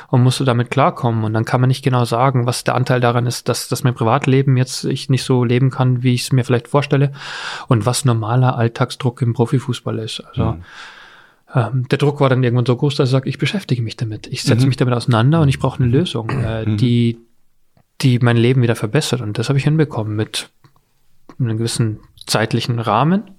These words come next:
Speaker 2: Mhm.
Speaker 1: Ähm, und wenn ich zurückblicke, war das irgendwie alles auch sehr zufriedenstellend.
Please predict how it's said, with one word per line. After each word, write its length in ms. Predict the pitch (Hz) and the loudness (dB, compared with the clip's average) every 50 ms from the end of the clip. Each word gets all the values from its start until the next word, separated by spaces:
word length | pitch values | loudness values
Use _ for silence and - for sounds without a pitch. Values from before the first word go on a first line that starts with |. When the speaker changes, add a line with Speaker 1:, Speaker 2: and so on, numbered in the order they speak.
| - - | -20 -16
Speaker 2:
Mhm. 500 | - - 92 101 - - - - - 139 | -12 -8 -8 -8 -8 -10 -12 -6 -2 0
Speaker 1:
Ähm, 460 | 135 135 135 135 131 131 131 127 160 - _ | 2 4 4 4 4 2 2 0 -2 -8 _
und 340 | - - 123 120 120 120 - - _ _ _ _ | 0 2 2 2 2 0 -4 -12 _ _ _ _
wenn 140 | - 131 120 | -2 0 0
ich 100 | 120 - | 0 0
zurückblicke, 480 | - 127 120 - - - 160 151 - | -2 -2 -2 -2 -2 -2 -2 0 0
war 80 | 127 123 | -2 -2
das 160 | 135 131 - | -2 -2 0
irgendwie 200 | - 131 123 127 | 0 0 0 2
alles 340 | 123 123 131 143 139 - - | 2 2 2 2 0 -2 -4
auch 260 | - 131 127 - - | -4 -4 -4 -6 -8
sehr 260 | - - - - 131 | -12 -6 -4 -2 -2
zufriedenstellend. 580 | - - 131 - 143 139 143 - - 135 127 - | -2 -4 -4 -4 -2 -2 -2 -2 -4 -4 -6 -6